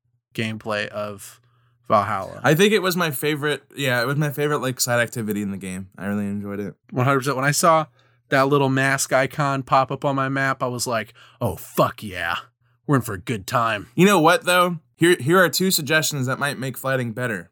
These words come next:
Speaker 2: I remember I was telling you, I think it would have been neat if there were multiple options that would give you the win of that round.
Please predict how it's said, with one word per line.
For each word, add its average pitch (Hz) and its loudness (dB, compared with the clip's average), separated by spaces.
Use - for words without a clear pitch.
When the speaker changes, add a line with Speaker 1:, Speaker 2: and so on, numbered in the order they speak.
Speaker 2:
I 147 4
remember 180 2
I 165 4
was 143 -2
telling 147 -2
you, 139 -4
I 131 0
think 143 2
it 156 2
would 147 -2
have 139 -2
been 131 0
neat 131 -4
if 120 0
there 131 0
were 131 6
multiple 143 0
options 151 2
that 139 2
would 135 -4
give 143 4
you 156 4
the 135 2
win 139 0
of 135 0
that 139 2
round. 147 0